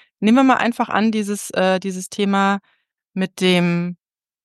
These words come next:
Kindswohl. Umgangsrecht heißt ja, dient dazu, dass das Kind beide Eltern hat und das würde das Kindswohl sozusagen fördern. So.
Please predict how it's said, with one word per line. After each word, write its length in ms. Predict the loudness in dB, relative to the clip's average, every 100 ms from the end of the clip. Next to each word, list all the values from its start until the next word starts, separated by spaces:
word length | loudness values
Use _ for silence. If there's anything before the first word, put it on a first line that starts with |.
| _
Kindswohl. 540 | -2 -2 -2 -8 -8 0
Umgangsrecht 800 | 2 4 2 -2 -4 -6 -6 -4
heißt 300 | -2 -2 -2
ja, 300 | -2 0 -2 -4
dient 460 | -4 0 0 0
dazu, 400 | -6 -6 -6 -4
dass 360 | -2 -4 -6 -8
das 200 | -8 -6
Kind 460 | 0 2 2 -2 -8 -2
beide 320 | 0 0 -2
Eltern 380 | -4 -4 -4 -2
hat 320 | -4 -6 -12 0
und 420 | 2 2 0 -6
das 200 | -6 -4
würde 240 | -2 -2 -2
das 220 | -4 -2
Kindswohl 540 | -2 -2 -2 -2 -2
sozusagen 540 | -4 -6 -4 -2 -2 -4
fördern. 500 | -2 -2 -2 -6 -10 _ -10
So. 300 | -4 -4